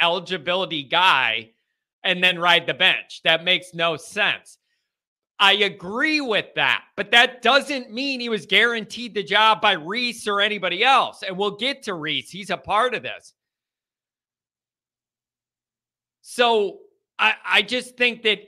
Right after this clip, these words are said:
either way it goes, both guys are really confident and should be.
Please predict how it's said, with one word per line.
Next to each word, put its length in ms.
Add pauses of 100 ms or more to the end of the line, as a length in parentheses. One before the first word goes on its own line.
either 380
way 360
it 240
goes, 920 (1200)
both 280
guys 340
are 60
really 340
confident 840 (340)
and 240
should 520
be. 320